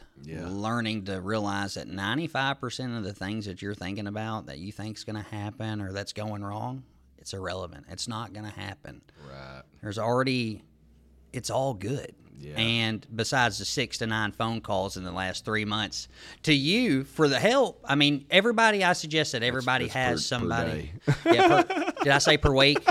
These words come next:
Speaker 2: Oh, that
Speaker 1: No,
Speaker 2: was
Speaker 1: you just said six to nine phone calls.
Speaker 2: Oh.
Speaker 1: I was making sure they understood that's
Speaker 2: Yeah, I
Speaker 1: per
Speaker 2: was gonna
Speaker 1: day.
Speaker 2: say, if I said per week, that's a lie.
Speaker 1: <laughs>
Speaker 2: So, but yeah, no, I mean, you gotta have somebody to, uh, we always talk about communication so much on this podcast, but it's so essential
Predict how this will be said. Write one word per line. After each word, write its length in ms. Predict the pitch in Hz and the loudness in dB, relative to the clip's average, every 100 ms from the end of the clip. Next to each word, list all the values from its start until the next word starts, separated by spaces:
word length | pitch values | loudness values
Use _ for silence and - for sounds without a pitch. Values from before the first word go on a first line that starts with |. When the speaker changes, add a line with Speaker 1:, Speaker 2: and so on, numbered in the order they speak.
| - | 4
Speaker 2:
Oh, 140 | 147 135 | 6 6
that 100 | - | 8
Speaker 1:
No, 160 | 131 | 12
Speaker 2:
was 100 | 165 | 12
Speaker 1:
you 80 | 165 | 12
just 160 | 170 160 | 6 6
said 180 | 147 143 | 4 4
six 240 | 156 147 | 0 0
to 80 | - | -2
nine 280 | 131 131 131 | 0 0 0
phone 240 | 127 131 | 0 0
calls. 220 | 123 110 117 | 0 2 2
Speaker 2:
Oh. 60 | |
Speaker 1:
I 40 | 127 | 2
was 140 | 127 | 0
making 160 | 123 120 | -2 0
sure 180 | 123 | 0
they 100 | 113 110 | 0 0
understood 300 | 104 110 101 | 0 -4 0
that's 120 | 104 | 2
Speaker 2:
Yeah, 80 | 107 | 2
I 40 | |
Speaker 1:
per 20 | |
Speaker 2:
was 80 | 110 | 0
gonna 140 | 95 92 | 0 -2
Speaker 1:
day. 60 | |
Speaker 2:
say, 160 | 98 110 | -2 -2
if 80 | 110 | -2
I 100 | 113 | -2
said 240 | 131 110 | -2 -4
per 100 | 131 | -6
week, 260 | 113 117 95 | -2 -2 -2
that's 160 | 104 | -4
a 40 | 113 | 0
lie. 360 | 95 87 82 - | 2 2 0 -4
Speaker 1:
<laughs> 80 | 370 | -6
Speaker 2:
So, 360 | - 120 98 92 - - 101 | -2 0 0 -2 -10 -14 -6
but 160 | 120 117 | -6 0
yeah, 260 | 147 160 | 2 2
no, 240 | 107 120 127 | -2 -4 -4
I 80 | 110 | -4
mean, 180 | 117 | -4
you 60 | 123 | -4
gotta 160 | 160 135 | -4 -2
have 120 | 123 | -4
somebody 320 | - 120 123 | -4 -4 -4
to, 260 | 104 113 107 | -4 -2 -2
uh, 260 | 104 90 78 _ _ _ _ _ _ _ _ _ | -2 -4 -8 _ _ _ _ _ _ _ _ _
we 160 | 110 110 | -8 -2
always 300 | 123 147 - | 0 0 0
talk 220 | 135 135 | -2 -2
about 220 | 117 101 | -2 -2
communication 640 | - 110 104 104 110 - | -4 -6 -4 -4 -4 -4
so 160 | 107 98 | -6 -6
much 220 | 98 98 | -6 -8
on 100 | 95 | -8
this 120 | 92 - | -8 -8
podcast, 640 | 98 101 107 95 90 - | -6 -6 -6 -8 -8 -10
but 100 | 92 | -10
it's 180 | 92 - | -8 -8
so 280 | 101 95 | -8 -8
essential 580 | 104 - 92 101 76 78 | -8 -10 -10 -10 -12 -16